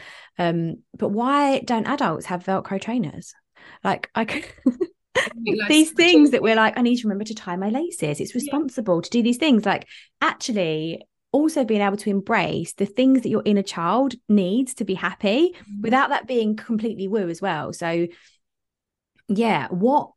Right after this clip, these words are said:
Speaker 1: would you say to your younger self now? And what are they asking for? Give them what they need.
Speaker 2: Yeah.
Speaker 1: Like, yeah.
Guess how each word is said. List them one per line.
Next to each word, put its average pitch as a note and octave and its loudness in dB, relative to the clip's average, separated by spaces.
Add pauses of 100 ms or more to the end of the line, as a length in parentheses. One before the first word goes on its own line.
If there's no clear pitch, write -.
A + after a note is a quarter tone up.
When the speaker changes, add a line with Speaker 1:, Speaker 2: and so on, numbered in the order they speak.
(200)
Speaker 1:
would A3 4
you A3+ 2
say A3 0
to G3 -4
your F3 0
younger E3+ -4
self - -6
now? E3 -2 (380)
And G3+ 8
what A#3 6
are A#3+ 2
they A#3+ 2
asking G3+ 2
for? - -6 (140)
Give A3+ 0
them B3+ 8
what - 4
they E3 -2
need. D#3+ 2 (340)
Speaker 2:
Yeah. F3+ -10
Speaker 1:
Like, - -4 (520)
yeah. C3+ -10